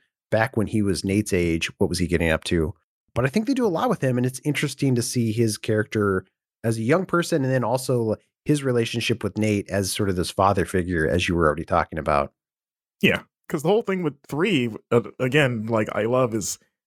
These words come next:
Speaker 2: the idea that Drake is kind of, like, I don't say taking advantage of S-,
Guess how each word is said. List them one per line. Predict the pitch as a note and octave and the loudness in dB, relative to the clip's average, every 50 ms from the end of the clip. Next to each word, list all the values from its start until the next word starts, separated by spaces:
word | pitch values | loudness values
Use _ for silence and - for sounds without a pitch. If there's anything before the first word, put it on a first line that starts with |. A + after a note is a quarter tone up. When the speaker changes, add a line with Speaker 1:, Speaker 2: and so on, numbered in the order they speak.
| _ _ - | _ _ 0
Speaker 2:
the | E3 | 2
idea | D3 D3 D3+ D3+ D3 | 2 2 2 0 0
that | C#3 C3 A#2 G2 _ _ _ _ | 0 -2 -4 -8 _ _ _ _
Drake | - C3 B2+ B2+ B2+ - | -2 0 2 2 2 0
is | B2 A2 - - | -2 -4 -6 -8
kind | - - D3+ D#3 C#3+ C3+ | -8 -2 0 2 2 0
of, | G#2+ G#2 | 0 0
like, | A#2+ A2 F#2 G3 - - - _ _ _ _ _ _ _ | 0 0 0 0 -4 -10 -12 _ _ _ _ _ _ _
I | G#3+ | -4
don't | C4 C4+ | -4 0
say | - A#3 G3 | 0 0 0
taking | - - A3 G#3 G3+ F#3+ | 0 -2 -2 -2 0 0
advantage | F#3 D3+ C3+ D3+ D3+ E3+ F3 F3+ F3 E3 | 0 0 0 0 0 0 0 -2 -4 -6
of | D3+ | -8
S-, | - - | -8 -10